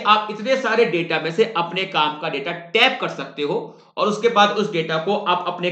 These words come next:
काम के purpose के लिए analyze कर सकते हो।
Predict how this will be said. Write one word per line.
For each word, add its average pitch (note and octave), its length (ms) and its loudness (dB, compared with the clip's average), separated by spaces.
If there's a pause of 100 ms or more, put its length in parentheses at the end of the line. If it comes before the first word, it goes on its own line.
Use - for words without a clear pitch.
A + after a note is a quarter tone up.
(100)
काम A3+ 300 2
के B3 160 4
purpose D3+ 420 -4
के C#3+ 60 -8
लिए E3+ 160 -2 (140)
analyze C3+ 640 -6
कर G3 100 -2
सकते - 320 -12
हो। - 160 -14